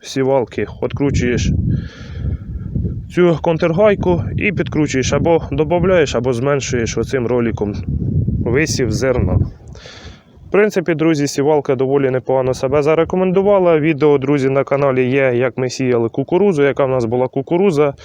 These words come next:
Думаю, яка б сівалочка не була, головне, друзі, своя. Не бігати по наймах,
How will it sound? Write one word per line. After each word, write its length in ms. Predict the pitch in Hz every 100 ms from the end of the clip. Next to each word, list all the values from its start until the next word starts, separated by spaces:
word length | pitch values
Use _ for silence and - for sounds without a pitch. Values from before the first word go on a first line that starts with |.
| - - - - - -
Думаю, 420 | - 151 185 170 156
яка 320 | 160 196 185
б 40 | - -
сівалочка 640 | - 147 156 165 147 -
не 120 | 147
була, 280 | 147 160 196
головне, 400 | 151 135 139 156
друзі, 300 | 127 139 123
своя. 460 | 123 120 123 110 90 - - - _ - _ _ _ - -
Не 140 | 127
бігати 360 | 131 139 113 113
по 140 | 120
наймах, 520 | 143 185 175 160 -